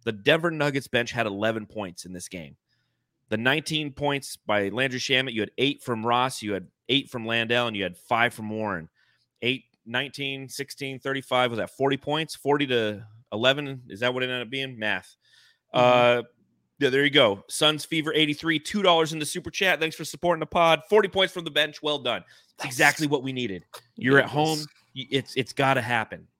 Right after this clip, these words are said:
Speaker 1: It has to happen. You need to have your bench step up the way that they did. And I absolutely love that we can sit here and we can talk about a great Shamet game.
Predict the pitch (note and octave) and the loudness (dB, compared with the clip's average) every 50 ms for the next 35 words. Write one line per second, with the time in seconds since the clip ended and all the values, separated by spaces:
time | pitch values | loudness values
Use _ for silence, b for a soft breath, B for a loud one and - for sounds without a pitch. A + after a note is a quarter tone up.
0 | _ _ - A#2+ - - - - C3+ A2+ A2 - - - C3 A2+ A2+ G#2+ G2 - | _ _ -4 -4 -4 -4 -4 0 0 0 0 0 -2 -8 -6 -4 -4 -6 -6 -6
1 | F#2+ G2 G#2 A2 A2+ B2 C3+ C#3+ C#3 B2+ B2 A#2+ A#2 A2+ A#2+ A2+ G2+ A2 A2+ A2 | -10 -12 -10 -8 -6 -4 -4 -4 -4 -6 -8 -10 -8 -8 -8 -8 -6 -4 -4 -4
2 | A2 - - A#2 A2 - A2+ G#2+ G#2 _ - G#2 G#2 G2+ G2+ F#2+ F#2 - G#2 F#2+ | -6 -6 -6 -6 -4 -4 -4 -6 -6 _ -8 -6 -4 -4 -4 -4 -6 -8 -10 -12
3 | F2+ E2 D2+ F2 E2 D#2 - _ b b b b b b G2+ G#2+ G#2+ A#2 C3 B2 | -12 -10 -12 -12 -12 -12 -14 _ b b b b b b -2 0 0 2 0 0
4 | - C#3 C#3 C3+ B2+ A2+ A2+ A#2+ A#2+ B2 A#2+ A#2 G#2+ - _ _ _ _ - A2 | -2 -4 -2 -2 -2 -2 2 4 6 6 6 4 0 -6 _ _ _ _ -4 -2
5 | A2+ A#2+ - A2 G2+ - - - C#3+ C#3+ C#3 C3+ B2 A#2 G#2 G#2+ G#2 - - A#2 | -2 -4 -4 -6 -10 -6 -2 -2 0 0 0 -2 -2 -2 -4 -6 -8 -6 -2 0
6 | A#2+ B2 - A2 A2+ A2 A2 - - G2+ G2 F#2 G2 G#2 G#2 A2 A#2 A2 - - | 0 0 0 0 0 2 2 0 -2 -6 -8 -8 -8 -4 -2 0 -2 -2 -2 -6
7 | - - G#2+ G#2 G2+ G2+ - - _ F#2 F#2 F#2+ F2+ F2 E2 D#2+ | -6 -6 -6 -6 -8 -10 -12 -16 _ _ -10 -10 -10 -10 -10 -14